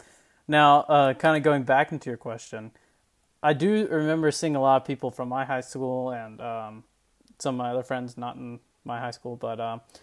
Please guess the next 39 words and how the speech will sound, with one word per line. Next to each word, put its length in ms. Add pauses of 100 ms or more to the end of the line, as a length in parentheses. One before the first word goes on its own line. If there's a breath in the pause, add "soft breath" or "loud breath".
(280 soft breath)
kinda 240
going 360
into 600 (260)
college 540
and 120
they're 80
getting 260
some 340
other 280
degree. 600 (440 soft breath)
And 220
then, 340
for 140
lack 320
of 60
a 40
better 240
words, 280
they 100
kinda 180
fall 440
into 140
teaching. 460
Do 80
you, 180
do 120
you 120
see 260
that 160
a 40
lot 300
with, 220
like, 300
uh, 300
I 100
guess, 240
like, 160
coworkers 680
or, 340